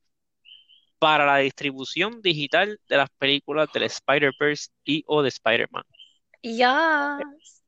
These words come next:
Speaker 2: por fin
Speaker 1: Eso
Speaker 2: un lugar
Speaker 1: me-
Speaker 2: para ver las películas.
Speaker 1: Eso es medio bombazo, ya que, ¿verdad? Pues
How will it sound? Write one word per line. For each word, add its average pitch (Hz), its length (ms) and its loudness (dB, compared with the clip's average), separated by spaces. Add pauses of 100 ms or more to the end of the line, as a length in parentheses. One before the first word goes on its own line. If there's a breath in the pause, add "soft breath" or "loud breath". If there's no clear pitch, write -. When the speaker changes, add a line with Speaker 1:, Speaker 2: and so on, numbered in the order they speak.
(340)
Speaker 2:
por 254 140 0
fin - 200 -4 (120)
Speaker 1:
Eso 285 60 4
Speaker 2:
un 269 60 4
lugar 269 200 8
Speaker 1:
me- 156 60 4
Speaker 2:
para 262 120 8
ver 247 140 6
las 247 180 2
películas. 254 720 -4 (960)
Speaker 1:
Eso 135 380 0
es 143 80 0
medio 175 260 2
bombazo, 208 560 2
ya 165 160 0
que, 131 100 2
¿verdad? 113 300 4
Pues 156 160 2